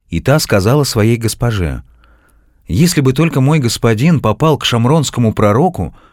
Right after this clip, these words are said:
он бы излечил его от болезни». Тогда он пошел и сказал своему господину: «Так и так говорит служанка из страны Израиля». И сказал арамейский царь: «Давай я пошлю с тобой письмо царю Израиля».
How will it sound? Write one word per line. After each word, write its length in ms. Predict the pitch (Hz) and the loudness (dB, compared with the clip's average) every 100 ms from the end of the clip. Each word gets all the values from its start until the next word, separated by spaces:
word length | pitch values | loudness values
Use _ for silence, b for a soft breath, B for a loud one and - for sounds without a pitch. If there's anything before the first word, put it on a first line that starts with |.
| b | b
он 200 | b 92 | b -2
бы 140 | 95 107 | 0 0
излечил 500 | 110 156 - 220 135 | 2 0 0 0 2
его 220 | 101 101 | 2 2
от 100 | 107 | 2
болезни». 540 | 139 185 196 92 78 - b b b _ _ _ _ _ | 2 2 0 -2 -6 -10 b b b _ _ _ _ _
Тогда 320 | - 98 113 170 | -2 0 2 2
он 180 | 180 | 2
пошел 500 | 160 120 - 113 180 | 0 -2 0 0 0
и 120 | 185 165 | 0 -4
сказал 480 | - 135 110 156 | 0 0 2 0
своему 480 | 170 139 135 127 131 | 0 0 0 2 2
господину: 760 | 131 120 135 127 101 78 62 - _ _ _ _ _ _ | 0 -2 0 0 0 -2 -6 -12 _ _ _ _ _ _
«Так 260 | 110 98 - | -2 -2 -2
и 60 | |
так 320 | 85 107 143 - | -4 -2 -2 -2
говорит 460 | 123 107 95 104 | 0 2 2 0
служанка 580 | - 104 98 101 131 143 | 0 0 2 2 0 0
из 140 | 139 - | -2 0
страны 440 | - 98 95 95 | 0 0 2 0
Израиля». 580 | 98 131 156 90 69 - _ _ _ _ _ _ - | 0 0 0 -2 -4 -12 _ _ _ _ _ _ -6
И 100 | 98 | -4
сказал 580 | - 92 80 101 139 - | -2 -2 0 0 0 0
арамейский 600 | 117 123 104 82 - 107 | 0 2 0 -2 -4 -4
царь: 400 | - 110 80 69 - b b b b b b b b | -2 0 0 -4 -10 b b b b b b b b
«Давай 400 | 80 117 196 220 | -2 2 2 2
я 140 | 180 | 2
пошлю 340 | 147 135 170 | 0 -2 -2
с 100 | 156 | -2
тобой 320 | - 151 170 175 | 0 0 0 0
письмо 520 | 131 110 - 170 160 | -2 -2 0 0 0
царю 420 | - 123 139 131 | 0 0 2 0
Израиля». 600 | 143 170 139 82 64 - | 0 0 0 0 -4 -10